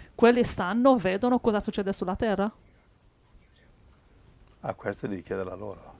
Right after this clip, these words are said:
Speaker 1: <laughs> Ma come posso chiedere a loro?
Speaker 2: Eh, come faccio a sapere?
Speaker 1: <laughs>
Speaker 2: So-, cioè, io ho avuto un'esperienza dall'Hades, ma non è che sono Dante Alighieri a
Speaker 1: No,
Speaker 2: proposito.
Speaker 1: vabbè. Ma perché dice qui che lo vedranno anche quelli dell'Hades, quando Gesù verrà a rapire
Speaker 2: Eh, lo
Speaker 1: lo
Speaker 2: vedranno.
Speaker 1: vedranno?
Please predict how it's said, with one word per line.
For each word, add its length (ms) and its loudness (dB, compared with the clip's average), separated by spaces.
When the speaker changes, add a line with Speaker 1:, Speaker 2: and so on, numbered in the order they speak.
Speaker 1:
<laughs> 360 -4
Ma 160 2
come 300 4
posso 300 6
chiedere 440 8
a 80 8
loro? 380 8
Speaker 2:
Eh, 40 10
come 200 8
faccio 240 8
a 40 6
sapere? 1000 6
Speaker 1:
<laughs> 20 0
Speaker 2:
So-, 180 -4
cioè, 160 4
io 160 8
ho 40 10
avuto 200 2
un'esperienza 580 2
dall'Hades, 520 6
ma 120 -4
non 160 -4
è 100 0
che 400 -4
sono 540 -10
Dante 400 -4
Alighieri 480 -4
a 40 -4
Speaker 1:
No, 280 2
Speaker 2:
proposito. 380 -4
Speaker 1:
vabbè. 120 -20
Ma 140 2
perché 320 -2
dice 260 4
qui 200 2
che 400 4
lo 140 10
vedranno 380 2
anche 200 -4
quelli 260 2
dell'Hades, 580 2
quando 220 -4
Gesù 240 0
verrà 300 2
a 20 0
rapire 240 4
Speaker 2:
Eh, 20 8
lo 120 10
Speaker 1:
lo 60 8
Speaker 2:
vedranno. 260 6
Speaker 1:
vedranno? 300 -8